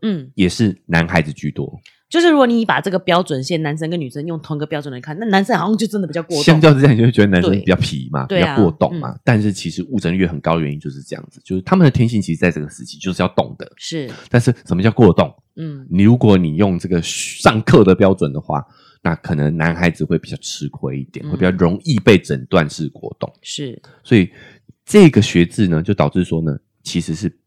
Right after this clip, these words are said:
Speaker 2: 女性比较占优势的。
Speaker 1: 嗯。
Speaker 2: 因为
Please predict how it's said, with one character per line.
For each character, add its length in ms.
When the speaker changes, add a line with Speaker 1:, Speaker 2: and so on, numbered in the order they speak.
Speaker 2:
女 220
性 260
比 120
较 120
占 280
优 140
势 240
的。 140
Speaker 1:
嗯。 320
Speaker 2:
因 100
为 160